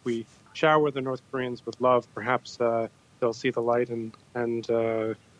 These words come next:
disarm, which is, uh, of course,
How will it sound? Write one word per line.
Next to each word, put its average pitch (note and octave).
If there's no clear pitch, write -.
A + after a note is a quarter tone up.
disarm, C#3+
which D#3
is, -
uh, C#3
of C#3+
course, -